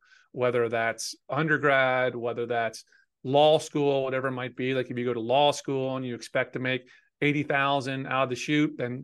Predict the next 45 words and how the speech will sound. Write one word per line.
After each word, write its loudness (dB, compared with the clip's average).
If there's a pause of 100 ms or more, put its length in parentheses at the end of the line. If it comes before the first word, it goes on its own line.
try 2
to 0
gauge -4
it -6
in -6
there. 0
I 0
think -2
that's -2
a 0
really 0
good -2 (320)
rule 2
of -4
thumb, 0 (320)
uh, 2
as 2
for -6
the -2
limits. 0 (240)
And -2
people 6
violate 4
it 2
all 2
the -8
time, -4
right? -2
And -6
that's -8
why 0
we -2
have 0
this -6
whole -4
crisis 0
out -4
there. -4 (200)
But -6
that's 2
a -2
good 0
rule -2
of -12
thumb. -10